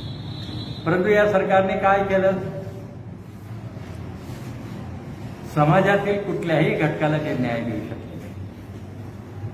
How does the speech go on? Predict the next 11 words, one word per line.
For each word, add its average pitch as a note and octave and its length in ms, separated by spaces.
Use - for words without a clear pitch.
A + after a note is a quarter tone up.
राज्यावर F3 360
जे G3+ 120
अरिष्ट F#3 360
कोसळले, F#3 640
त्याचे F#3 200
व्यवस्थापन G#3+ 640
ते A3 100
व्यवस्थित F#3 420
करू D3+ 180
शकले G#2 340
नाही. F#2 180